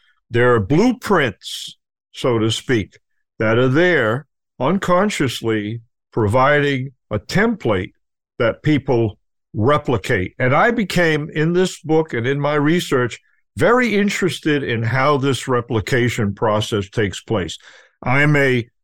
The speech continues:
psychoanalyst interested in how this unconscious learning is recreated, and if it's a powerful word, recreated. It means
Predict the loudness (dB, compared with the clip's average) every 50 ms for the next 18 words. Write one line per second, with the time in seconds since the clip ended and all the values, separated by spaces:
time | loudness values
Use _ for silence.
0 | _ _ _ _ -10 -4 -2 0 0 0 0 0 0 2 2 2 2 2 0 0
1 | 0 0 -2 -2 -6 -12 -20 _ _ _ 0 0 0 0 0 0 0 0 0 -2
2 | -2 0 2 2 2 2 0 -2 -4 -2 0 0 0 0 0 -2 -4 -6 _ _
3 | _ _ _ -4 -2 0 2 2 2 2 2 0 0 -2 -4 -4 -2 0 0 0
4 | 0 -2 -2 -2 -2 0 0 0 -2 -2 -2 -2 -2 -2 -2 0 2 2 4 2
5 | 2 2 0 -2 -4 -6 -10 -14 -18 _ _ _ _ _ _ _ -2 0 2 4
6 | 4 4 2 0 -2 -6 -10 -16 _ _ _ _ _ _ _ -2 0 2 2 2
7 | 2 -2 -4 -2 0 2 4 4 4 4 4 2 2 0 0 0 -2 -2 -4 -6
8 | -10 -14 _ -8 -4 -2 -2 -2 -4 -6 -6 -6 -6 -6 -4 0 0 2 2 2
9 | 2 0 0 0 0 0 2 2 2 2 0 0 0 2 2 2 0 -2 -2 -2
10 | 0 0 2 2 2 2 0 0 -2 -4 -6 -6 -6 -4 -4 -2 -2 -2 -2 -4
11 | -8